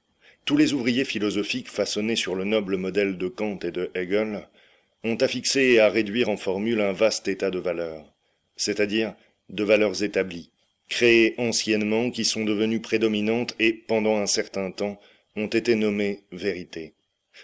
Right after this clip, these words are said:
Valeurs dans le domaine logique, politique, moral ou artistique. Il appartient à ces chercheurs de rendre visible, concevable, saisissable, maniable, tout ce qui s'est passé et a été estimé jusqu'à présent, de raccourcir tout ce qui est long,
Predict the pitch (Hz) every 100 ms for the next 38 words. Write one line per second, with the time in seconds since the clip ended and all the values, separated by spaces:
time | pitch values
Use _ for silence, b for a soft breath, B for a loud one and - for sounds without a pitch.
0 | B 101 120 139 110 113 110 113 110 107
1 | 110 95 92 - - - - 110 107 98
2 | 185 - - _ 90 101 90 90 92 101
3 | - 104 - 90 - - _ _ _ _
4 | B B B 113 131 135 - 156 127 -
5 | 107 120 - 135 110 104 120 104 98 92
6 | 120 123 101 85 - _ _ 104 101 -
7 | 101 107 104 95 87 - - 120 113 110
8 | 123 131 101 110 120 120 123 135 117 95
9 | B B B B - 156 - 127 - 117
10 | 113 110 120 113 113 120 110 107 107 104
11 | 113 107 - 101 101 104 - - 98 -
12 | 90 87 80 B B B 120 131 143 147
13 | - 131 - 139 - 120 - 110 107 107
14 | 98